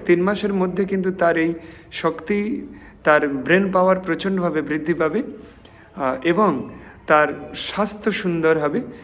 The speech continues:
যদি কোনো মহিলার উপর এটা প্রয়োগ করা হয়, সেই মহিলার রূপ চেঞ্জ হয়ে যাবে। তিন মাস কিন্তু, আগে তিন মাস আগের ফটো তুলে নেবেন, আর পরে আপনি দেখবেন তার কতটা পরিবর্তন এসছে। এই মন্ত্রের দ্বারা কোনো মৃত বৃক্ষে প্রাণ সঞ্চার করা যায়।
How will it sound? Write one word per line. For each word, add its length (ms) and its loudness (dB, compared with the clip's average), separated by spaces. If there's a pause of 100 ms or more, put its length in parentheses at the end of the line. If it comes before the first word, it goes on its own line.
(220)
যদি 240 0
কোনো 400 2
মহিলার 580 4
উপর 220 0
এটা 180 2
প্রয়োগ 280 -2
করা 200 2
হয়, 140 0 (540)
সেই 160 -2
মহিলার 420 4
রূপ 120 2
চেঞ্জ 360 0
হয়ে 180 2
যাবে। 220 0
তিন 260 0
মাস 240 0
কিন্তু, 380 -6 (600)
আগে 300 4
তিন 220 -2
মাস 240 0
আগের 220 0
ফটো 280 -6
তুলে 220 -2
নেবেন, 240 -2
আর 120 -2
পরে 300 2
আপনি 300 0
দেখবেন 420 -2 (540)
তার 180 0
কতটা 320 0
পরিবর্তন 580 -2
এসছে। 300 -6
এই 200 2
মন্ত্রের 400 0
দ্বারা 320 0 (280)
কোনো 200 0
মৃত 360 2
বৃক্ষে 440 0
প্রাণ 280 2
সঞ্চার 400 -4
করা 240 -2
যায়। 200 -2